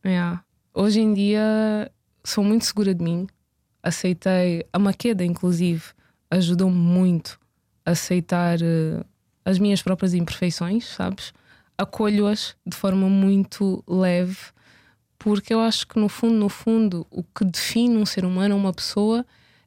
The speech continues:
é a energia, é o coração e é aquilo que ela deixa para os outros, sabes? A nível de memória, a nível,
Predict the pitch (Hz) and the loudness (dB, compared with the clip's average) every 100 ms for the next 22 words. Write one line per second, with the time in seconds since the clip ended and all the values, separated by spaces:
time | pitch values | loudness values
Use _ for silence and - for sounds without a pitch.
0 | - 196 190 - 185 180 175 170 185 214 | -4 -2 -2 -2 -2 0 2 2 2 2
1 | 233 240 - 185 175 - 175 - 190 202 | 0 -4 -4 -4 -2 -2 -4 -2 0 0
2 | 226 262 _ _ _ 220 208 208 233 220 | 0 -4 _ _ _ 0 0 0 -2 -2
3 | 233 220 208 190 220 233 - 247 254 - | 0 0 0 0 0 0 -2 -2 -4 -10
4 | _ - - 233 208 175 - 175 - - | _ -8 0 0 0 -4 -6 -10 -10 -16
5 | _ - 208 - 180 175 175 170 165 170 | _ -6 -6 -4 -2 0 0 -2 -2 0
6 | 190 208 208 190 | 0 0 0 -2